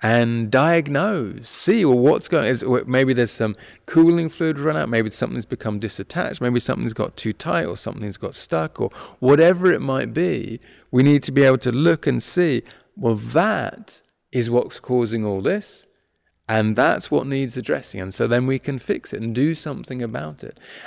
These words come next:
And we need to become s-, engineers of our mind, doctors of our mind, our own spiritual doctors. We need to be able to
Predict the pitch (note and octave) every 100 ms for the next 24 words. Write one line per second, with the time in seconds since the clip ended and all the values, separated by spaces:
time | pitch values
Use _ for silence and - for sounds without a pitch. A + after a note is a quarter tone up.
0 | - B2+ C3+ D#3 E3 E3+ E3 E3 C3 D3
1 | C#3+ G3+ F#3 A#2 - - - _ _ _
2 | _ _ _ _ _ _ _ - - -
3 | - _ D3 A#2+ A2+ - D3 D3 D3+ C3+
4 | C#3+ E3+ D#3+ D#3 D3 D3+ D#3+ F#3+ A2+ A2
5 | - - D#3+ D3 D3+ D3+ C#3+ F3+ F#3 A2+
6 | B2 C#3+ - - D2+ - B2+ C3 F3 -
7 | G#2+ A2+ B2+ C#3+ D3 D3+ C3 C3+ C3 B2+
8 | B2 - B2+